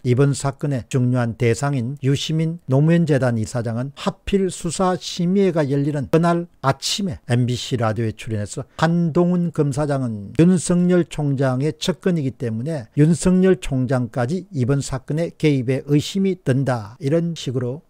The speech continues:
사건을 호도하고 수사심의위원회의 결정에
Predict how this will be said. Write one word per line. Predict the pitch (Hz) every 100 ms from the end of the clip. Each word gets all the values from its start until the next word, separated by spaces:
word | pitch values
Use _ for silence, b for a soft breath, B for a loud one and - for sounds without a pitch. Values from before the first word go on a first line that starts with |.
| _
사건을 | - - - 127 123 180 _
호도하고 | - 131 120 151 131 123 147
수사심의위원회의 | - - 147 156 151 - - - 147 165 156 131 123 123 117 123 147 -
결정에 | 147 151 - 160 107